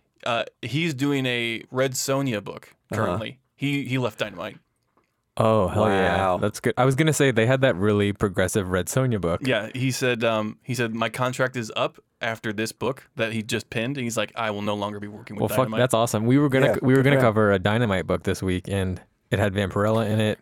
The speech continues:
Speaker 3: And
Speaker 2: Chaos Comics.
Speaker 1: Sacred Six.
Speaker 2: Sacred Six.
Speaker 1: Yeah.
Speaker 3: Is that,
Speaker 2: I
Speaker 3: sorry,
Speaker 2: confu-, is, is
Speaker 1: Ca-, Sacred Six is part of the Chaos universe that has Evil Ernie,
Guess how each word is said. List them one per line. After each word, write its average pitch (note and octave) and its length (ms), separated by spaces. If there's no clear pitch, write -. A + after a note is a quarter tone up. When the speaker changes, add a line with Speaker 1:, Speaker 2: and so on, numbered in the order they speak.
Speaker 3:
And F2+ 180
Speaker 2:
Chaos A2 400
Comics. E2 560
Speaker 1:
Sacred G#2+ 300
Six. - 460
Speaker 2:
Sacred E3+ 380
Six. - 360
Speaker 1:
Yeah. G#2 260
Speaker 3:
Is C3 140
that, C#3+ 200
Speaker 2:
I B2+ 80
Speaker 3:
sorry, B2 460
Speaker 2:
confu-, - 140
is, B2+ 180
is A#2+ 340
Speaker 1:
Ca-, E3 200
Sacred F3+ 440
Six D3+ 340
is A#2+ 160
part B2+ 200
of A2 80
the A2 40
Chaos A#2+ 540
universe B2 520
that B2 120
has A#2+ 260
Evil E3+ 440
Ernie, G#2+ 480